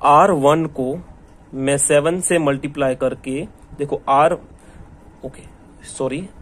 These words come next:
R two में से मैं सेवन आर वन को minus कर देता हूँ। क्या है देखो, आर टू देख लो ना एक बार, सेवन माइनस सेवन आर वन, आर वन का element one है, हो गया ज़ीरो, हो गया कि नहीं? तो इस हिसाब से आपको लिखना आना चाहिए और ये कम-, लिखना compulsory है। ठीक है,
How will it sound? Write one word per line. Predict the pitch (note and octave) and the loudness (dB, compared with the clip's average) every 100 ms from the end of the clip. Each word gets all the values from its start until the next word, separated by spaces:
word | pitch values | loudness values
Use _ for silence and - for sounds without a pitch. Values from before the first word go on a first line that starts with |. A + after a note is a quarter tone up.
| - | -4
R | C#3+ D#3 | 2 4
two | F#3 - F3+ | 2 -2 -4
में | E3 D3 | -2 -4
से | E3 D3+ | -2 -4
मैं | D3 | -2
सेवन | C#3+ - D3 D#3+ F3+ - | -4 -2 -2 -2 -4 -2
आर | C#3 C#3 | 0 0
वन | C3+ C3 | -2 -4
को | C#3 | -6
minus | B2+ A#2+ A#2+ | -6 -6 -10
कर | - - | -14 -14
देता | - G2 | -16 -18
हूँ। | G2 - - - - - | -18 -20 -20 -20 -20 -10
क्या | - C3 | -2 -2
है | |
देखो, | A#2+ - - - - - - | -2 -12 -14 -20 -20 -10 0
आर | C#3+ | 0
टू | D#3+ G#3+ A3+ - - - - - | 2 -4 -4 -10 -20 -20 -20 -6
देख | E3 G3+ | 0 2
लो | G#3 | 2
ना | G#3 | 2
एक | G#3+ D3 | 0 -2
बार, | B2 | -4
सेवन | - E3+ C#3+ A#2+ - - - - | 0 0 0 -4 -14 -20 -20 -8
माइनस | C#3+ D3 D3 C#3+ | -2 -2 -2 -4
सेवन | - D#3 D#3+ F3+ - - | 0 0 0 -4 -8 -6
आर | C3+ C3+ | 0 0
वन, | B2+ B2+ A2 | 0 -4 -6
आर | A2+ C3 | -4 -4
वन | C3 C3+ | -4 -6
का | C3 | -6
element | B2 B2+ C3 | -8 -10 -10
one | B2 A#2 | -12 -14
है, | - - - - | -16 -20 -20 -6
हो | D3 | 2
गया | D#3+ | 4
ज़ीरो, | D#3 D#3+ D#3+ - - - - - - - | 4 0 -6 -12 -20 -20 -20 -20 -20 -2
हो | E3 | 2
गया | G3+ | 4
कि | D#3+ | 2
नहीं? | C3 A#2+ - - - - - | -4 -8 -16 -20 -20 -16 -6
तो | |
इस | F3 | -4
हिसाब | F#3 F#3+ | 2 2
से | E3+ E3 | 4 2
आपको | D3+ D3+ | 0 -4
लिखना | C3+ C#3 | -4 -2
आना | B2+ B2 | -4 -4
चाहिए | A#2+ C#3 | -8 -4
और | D#3+ | 0
ये | F3 E3+ | 0 0
कम-, | E3 D3 | -2 -2
लिखना | C#3 E3+ F3+ | -2 0 0
compulsory | D#3+ D3 D#3 D3+ C3+ | -2 -2 0 0 -2
है। | B2+ | -4
ठीक | B2 C#3+ | -8 -6
है, | F#3 D3+ | -6 -6